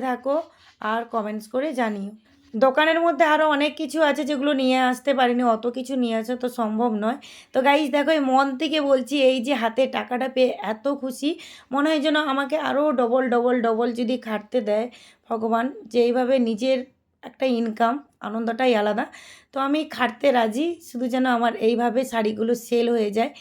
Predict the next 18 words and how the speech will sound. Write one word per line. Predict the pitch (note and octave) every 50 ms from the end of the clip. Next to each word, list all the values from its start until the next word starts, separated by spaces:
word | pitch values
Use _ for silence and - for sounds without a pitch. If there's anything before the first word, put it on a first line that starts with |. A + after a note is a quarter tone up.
| - - - - - - - A3
বেশিটা | C4+ C#4 - E4 D#4+ - D#4 D4+ D4+ C#4
লাভ | B3+ A#3+ B3+ A#3 B3+ C4+
না | C4+ C4 B3
রেখে, | B3+ B3+ - D4 C#4 A3
যেটা | A#3 A3 A#3 A#3 A3+ A#3
না | A#3 A3 G#3+
রাখলে | G3+ G#3 G#3 - A3 A3+ A#3 A3+ G3+
নয়, | G#3 A3 A#3 A#3 A3
সেইভাবেই | - G#3+ A3 A3 A#3 A3+ G#3+ A3+ A#3 A#3
আমি | A3 A3 G#3+ G#3
কিন্তু | A3+ G#3+ G#3 A3 A3 G3+
এগিয়ে | G3 G3 G#3+ G#3+ A3
যাই। | G3 B3+
তারপর | C4+ C#4 - D#4+ D#4+ E4 D#4+
ওখান | D#4+ E4+ E4+ D#4+
থেকে | E4 E4 E4 D#4+ D#4
আরও | C#4+ C#4+ D4 D4
একটি | D4 - D#4+